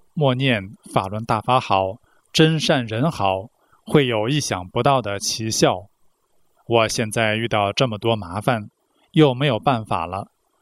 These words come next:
何不试一试呢？不行也就算了。我来到这位客户家里，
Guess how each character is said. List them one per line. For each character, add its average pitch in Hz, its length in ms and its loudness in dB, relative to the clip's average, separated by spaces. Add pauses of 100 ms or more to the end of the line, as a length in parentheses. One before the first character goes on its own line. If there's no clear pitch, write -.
(140)
何 131 220 2
不 151 80 4
试 160 240 2
一 120 100 -4
试 143 220 0
呢？ 117 220 -2 (300)
不 160 140 4
行 135 260 -2
也 120 120 -2
就 101 100 -10
算 131 260 2
了。 92 220 -8 (1300)
我 127 240 4
来 127 160 2
到 131 240 0
这 131 160 0
位 113 280 0
客 123 220 -2
户 113 140 -6
家 113 240 -2
里， 104 280 -10